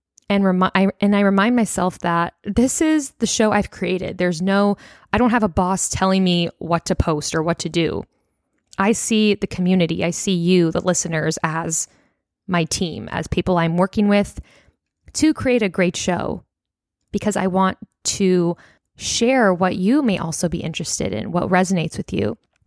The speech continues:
And I've been hearing some feedback on solo episodes. And to me, I think, "Okay, why would anyone want to hear me word vomit, just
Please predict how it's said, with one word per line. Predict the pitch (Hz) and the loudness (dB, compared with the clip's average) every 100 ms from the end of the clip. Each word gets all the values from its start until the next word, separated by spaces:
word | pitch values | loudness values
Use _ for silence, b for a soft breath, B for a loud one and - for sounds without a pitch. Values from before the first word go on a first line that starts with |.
| - | -2
And | 220 | 0
I've | 214 | 2
been | 240 | 2
hearing | 220 254 269 | 0 0 0
some | 240 185 | 0 -4
feedback | - 196 175 175 175 | -4 -2 2 2 2
on | 233 | 0
solo | 240 294 339 | 0 2 2
episodes. | 170 180 - 175 170 170 | 2 -2 -2 -2 -2 -2
And | 170 170 B B B B B B | -4 -4 B B B B B B
to | - 226 | 0 2
me, | 220 294 | 4 4
I | 208 | 2
think, | 175 190 180 190 | 2 0 0 -2
"Okay, | - | -4
why | 202 226 | 0 2
would | - | 2
anyone | 214 208 202 | 2 2 2
want | 185 180 - | 0 -4 -4
to | |
hear | 190 175 170 | -4 -2 -2
me | 170 165 165 B B | 0 -2 -4 B B
word | 180 175 165 156 | 0 2 0 -4
vomit, | - - 104 - B B B | -10 -8 -8 -10 B B B
just | 190 - - | -4 -4 -6